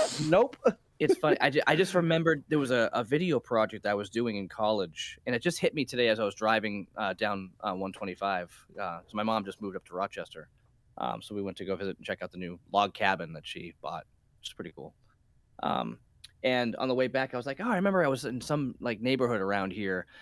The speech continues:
Speaker 2: and we sh-, and we made this, like, stupid, like, short, uh, film, and there was a scene where the do-, somebody was supposed to be, like, from the outside unlock the door, and you would see the, the, the little boop thing flip, and then the door would open from the inside. I've got the camera set up,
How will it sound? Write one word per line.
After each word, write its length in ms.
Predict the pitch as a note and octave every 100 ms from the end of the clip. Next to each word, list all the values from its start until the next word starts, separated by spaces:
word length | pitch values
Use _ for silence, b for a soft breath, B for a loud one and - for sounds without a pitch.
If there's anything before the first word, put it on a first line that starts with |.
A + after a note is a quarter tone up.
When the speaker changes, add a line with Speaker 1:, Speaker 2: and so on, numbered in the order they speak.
| B -
Speaker 2:
and 120 | B2
we 80 | A#2
sh-, 160 | - -
and 80 |
we 80 | C3
made 180 | C3 B2+
this, 200 | A#2 -
like, 160 | B2 -
stupid, 520 | - F#3 - A2+ E2
like, 200 | G#2 F#2+
short, 400 | - B2+ A2+ - b -
uh, 220 | A2+ G2+ F#2+
film, 480 | - A2 G2 F#2 - b b _ _
and 420 | B2+ A#2+ A2+ G#2 - _ _ _ -
there 120 | C#3+
was 80 | C3
a 100 | -
scene 320 | - G3+ F3
where 120 | A#2
the 120 | A2 G#2+
do-, 180 | B2 -
somebody 220 | D3+ C#3+
was 60 | B2
supposed 160 | C3
to 80 | A2+
be, 60 | A#2
like, 260 | A2+ G#2+ -
from 200 | C3+ A#2+
the 120 | G#2
outside 460 | B2+ - G#2+ G2+ -
unlock 460 | A#2 G#2+ G#2+ G#2+ -
the 80 | G#2
door, 380 | C3 A#2+ G2
and 180 | F#2+ G#2+
you 80 | G#2
would 120 | G#2
see 420 | - - C#3+ A2+
the, 180 | F#2+ A2 - _
the, 280 | G#2+ F#2+ -
the 80 | G#2+
little 220 | G#2 F#2 -
boop 80 | G4 G4+ _ -
thing 200 | A2+ G#2+
flip, 320 | - C3+ -
and 140 | B2
then 80 | G#2+
the 60 | G2+
door 220 | A2 G#2
would 120 | G2+
open 320 | C#3+ - F2
from 140 | - G#2+
the 120 | C3+
inside. 460 | F3 - D2+ D#2+ - b b -
I've 100 | -
got 160 | C#3+
the 60 | C3
camera 340 | - D#3 C#3 B2
set 200 | C#3 C3+
up, 240 | A2+